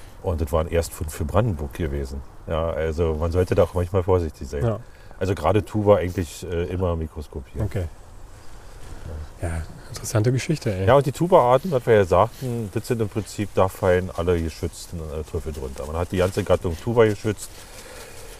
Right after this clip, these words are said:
Speaker 1: wobei, ich sag mal, man mitkriegt, dass sie teilweise, äh, auch ja nicht so selten sind.
Speaker 2: Okay.
Speaker 1: Also die Tuba rufum ist hier, die Röt-, äh, rotbraune Trüffel ist sehr häufig hier bei uns.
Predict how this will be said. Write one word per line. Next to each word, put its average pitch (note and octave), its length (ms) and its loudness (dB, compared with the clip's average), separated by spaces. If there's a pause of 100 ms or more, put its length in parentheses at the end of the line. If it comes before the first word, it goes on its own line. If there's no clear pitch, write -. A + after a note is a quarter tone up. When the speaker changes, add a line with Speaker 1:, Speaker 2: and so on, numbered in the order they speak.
(480)
Speaker 1:
wobei, F#2+ 340 8
ich G2 80 0
sag G2 120 0
mal, F#2+ 120 4
man F2+ 140 2 (240)
mitkriegt, - 460 2
dass F#2 240 2
sie F#2 280 0
teilweise, F#2 1500 4
äh, - 40 -10
auch - 100 -6
ja D#2 140 0
nicht D#2+ 180 -4
so E2 200 -4
selten D2+ 400 -8
sind. C#2 200 -10
Speaker 2:
Okay. G#2+ 100 0
Speaker 1:
Also F2+ 120 2
die E2+ 60 0
Tuba G#2 280 4
rufum F2+ 400 0
ist E2+ 140 -8
hier, E2 100 -6 (240)
die E2 120 -2
Röt-, E2+ 300 0
äh, D#2+ 460 -2 (400)
rotbraune F2 600 4 (540)
Trüffel G2 340 2
ist E2+ 140 -4
sehr D#2 200 2
häufig G2+ 340 4
hier G2 180 4
bei F2+ 120 8
uns. F2+ 420 0